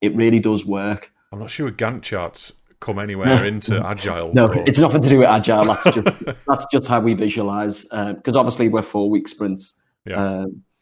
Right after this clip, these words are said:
Speaker 1: and that's just how we visualize holidays and, and things and
Speaker 2: Right,
Speaker 1: who's
Speaker 2: right.
Speaker 1: on B A U work. Um, but, um, so yeah, that really does work 'cause it, it enables developers. It, it,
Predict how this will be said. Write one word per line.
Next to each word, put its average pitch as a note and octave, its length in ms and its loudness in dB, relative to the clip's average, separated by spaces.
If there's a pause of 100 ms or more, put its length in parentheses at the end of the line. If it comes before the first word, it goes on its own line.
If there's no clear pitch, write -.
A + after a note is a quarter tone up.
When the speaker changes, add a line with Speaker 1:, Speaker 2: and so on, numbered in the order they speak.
(960)
Speaker 1:
and A2 220 0
that's - 160 -6
just G2+ 140 -4
how G2 60 -2
we G2+ 140 -2
visualize F#2+ 420 -4
holidays F#2 500 -6
and, F#2+ 200 -8
and - 220 -10
things F#2+ 260 -10
and - 220 -12
Speaker 2:
Right, - 240 -12
Speaker 1:
who's G#2 180 -2
Speaker 2:
right. - 60 -12
Speaker 1:
on - 60 -10
B F#2+ 140 -4
A - 80 -4
U F#2 160 -6
work. F#2 220 -10 (360)
Um, G#2 440 2
but, A2+ 200 4 (920)
um, G#2 460 4 (120)
so B2 120 4
yeah, A#2 360 4
that - 140 2
really A#2 200 4
does G#2+ 200 0
work A2 280 0
'cause A2+ 100 -4
it, A#2 160 0
it A#2 200 2
enables A#2+ 380 2
developers. G#2+ 760 -2
It, A2 180 -2
it, A#2 260 -2